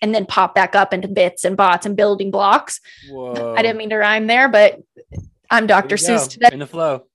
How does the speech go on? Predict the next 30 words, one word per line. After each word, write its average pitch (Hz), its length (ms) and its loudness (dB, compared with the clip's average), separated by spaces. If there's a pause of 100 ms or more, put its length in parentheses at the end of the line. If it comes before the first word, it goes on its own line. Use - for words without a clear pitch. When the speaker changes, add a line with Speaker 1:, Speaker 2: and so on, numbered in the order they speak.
(260)
Speaker 1:
There 240 160 4
I 247 120 6
am. 220 360 4 (140)
And 247 420 4
it 269 160 2
was 339 320 4 (260)
so 269 580 4
wild 214 420 4
to 269 100 -4
me 254 100 0
because 226 260 -6
it 202 100 -2
made 226 260 -2
me 240 180 0
realize 202 560 2
that 185 260 2
whole 202 540 0 (1120)
consciousness, 202 960 -2 (340)
uh, 180 360 0
reality 196 800 0 (760)
difference. - 560 -4
<laughs> - 0 -
Speaker 2:
Do - 60 -8 (1300)
you 151 80 -8
know 185 120 -4
the 180 100 -8
Speaker 1:
Whatever 196 300 0
Speaker 2:
date? - 20 -10
Speaker 1:
that 202 140 -4
is. - 160 -6